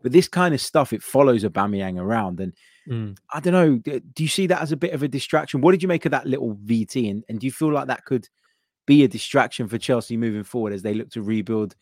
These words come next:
Speaker 1: under a new coach?
Speaker 2: I mean, I find a lot of that B T Sport stuff quite cringy, to be honest. Uh, and that's just a
Speaker 1: <laughs>
Speaker 2: general point. They try and get a lot of the players on there. If you, if you watch a lot of the V Ts, like, I know this one has sort of caught fire because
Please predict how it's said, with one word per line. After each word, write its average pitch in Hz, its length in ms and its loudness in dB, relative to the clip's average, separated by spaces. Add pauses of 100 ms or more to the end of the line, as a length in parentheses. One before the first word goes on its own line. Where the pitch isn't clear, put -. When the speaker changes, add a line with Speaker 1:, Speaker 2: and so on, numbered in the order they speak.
(320)
Speaker 1:
under 113 300 0
a 107 40 -4
new 107 180 -4
coach? - 460 -8 (1080)
Speaker 2:
I - 40 -8
mean, 135 100 0
I 156 100 4
find 160 260 0
a 143 40 -2
lot 135 100 0
of 127 40 -6
that 123 180 -2
B 123 140 -4
T 120 180 -8
Sport - 280 -14
stuff - 260 -4
quite - 240 -6
cringy, 110 420 -8
to - 100 -20
be 113 120 -12
honest. - 400 -18
Uh, 104 180 -14
and 107 100 -16
that's 113 140 -12
just - 220 -8
a 117 40 0
Speaker 1:
<laughs> 104 120 -6
Speaker 2:
general 113 220 -4
point. 120 240 -4
They 117 100 -4
try 143 260 2
and 135 100 -2
get 120 180 -4
a - 20 -4
lot 117 180 -2
of 120 80 -8
the 117 140 -6
players 113 400 -4
on 113 160 -4
there. 110 160 -6
If 110 200 -10
you, 135 160 -2
if - 160 -4
you 160 100 2
watch 180 240 0
a 147 40 0
lot 143 160 2
of 135 80 -4
the 123 100 -2
V 120 220 -2
Ts, 117 420 -6
like, 110 140 -4
I 113 40 -6
know 131 160 -2
this 120 200 -4
one 123 160 -8
has 110 120 -14
sort - 120 -12
of - 80 -18
caught - 300 -10
fire 113 260 -2
because 113 400 -8